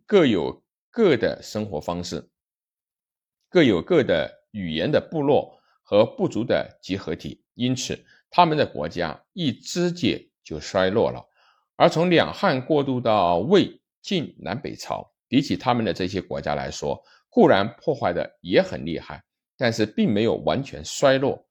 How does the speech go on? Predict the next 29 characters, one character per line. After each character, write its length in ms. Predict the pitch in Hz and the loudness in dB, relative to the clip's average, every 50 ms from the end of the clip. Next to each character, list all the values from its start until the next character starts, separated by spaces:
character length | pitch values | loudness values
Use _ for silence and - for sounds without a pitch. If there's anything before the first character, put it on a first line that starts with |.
| _ _ _ _ | _ _ _ _
就 140 | - - 120 | -6 -4 -4
是 140 | 110 - 107 | -2 0 0
因 180 | 110 120 113 90 | 0 0 0 0
为 200 | 78 78 78 - _ _ _ _ | -2 -2 -4 -6 _ _ _ _
汉 500 | _ - - - - 233 208 139 110 98 | _ -16 -6 0 2 2 2 2 0 -2
族 420 | 92 - - 78 82 98 113 - _ - | -4 -4 -6 -4 -4 -4 -6 -8 _ -6
老 300 | 101 92 92 123 185 202 | -2 0 2 2 2 2
早 280 | 196 - 87 62 62 | 2 0 0 0 -2
已 100 | 78 73 | -8 -10
经 180 | 95 107 107 110 | -8 -6 -6 -6
形 220 | - - 92 104 | -6 -8 -8 -8
成 160 | 117 117 101 | -6 -6 -6
了 80 | 87 73 | -6 -6
具 200 | - - 131 117 | -6 -4 -2 0
有 120 | 98 92 | 0 0
比 220 | 110 - - 117 156 | 0 -2 -4 -6 -2
较 220 | 156 160 139 147 | -2 -2 -2 -2
统 380 | 151 - - - - 76 65 50 | -4 -8 -10 -8 -8 -8 -8 -8
一 180 | 60 123 165 | -8 -6 -6
的 140 | 160 156 113 | -4 -2 -2
语 200 | 110 95 73 58 | -4 -4 -8 -12
言、 260 | 52 52 52 - - _ _ _ _ _ _ _ _ _ _ _ _ _ _ _ _ _ _ _ | -16 -18 -20 -20 -20 _ _ _ _ _ _ _ _ _ _ _ _ _ _ _ _ _ _ _
地 180 | - 190 147 120 | 0 2 2 2
域、 260 | 120 110 - - _ _ _ _ _ _ _ _ _ _ - | 2 0 -4 -6 _ _ _ _ _ _ _ _ _ _ -2
文 300 | 90 95 95 110 139 156 | 2 2 2 2 0 -2
化 240 | - - 170 120 | -2 -2 -2 -2
的 100 | 107 - - | -2 -4 -8
不 200 | - - 92 71 | -12 -10 -12 -12
足。 260 | - - - - _ | -12 -14 -18 -18 _